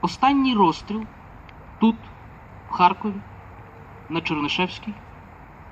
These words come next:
відбувся тринадцятого травня. Ця листівка повернулася назад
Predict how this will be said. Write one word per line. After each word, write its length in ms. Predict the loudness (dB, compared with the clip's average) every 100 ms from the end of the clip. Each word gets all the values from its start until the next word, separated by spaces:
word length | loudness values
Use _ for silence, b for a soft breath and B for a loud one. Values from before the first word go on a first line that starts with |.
| -18 -16 -10
відбувся 640 | -8 -2 -2 -2 -4 -6 -6 -10 -18 -8
тринадцятого 680 | -2 2 2 0 -10 -14 -14 -10
травня. 200 | -10 -10 -14 -18 -18 -18 -18 -18 -20 -20 -20 -20 -20 -18 -14 -10 -10 -12 -20 -14 -14 -12 -14 -10 -10 -10 -14 -16 -20 -20 -20 -20 -20 -20 B B B B -20 -20 -6
Ця 140 | 2
листівка 480 | 2 4 4 4 4
повернулася 720 | 2 4 6 6 6 2 2
назад 560 | 0 0 2 0 0 -16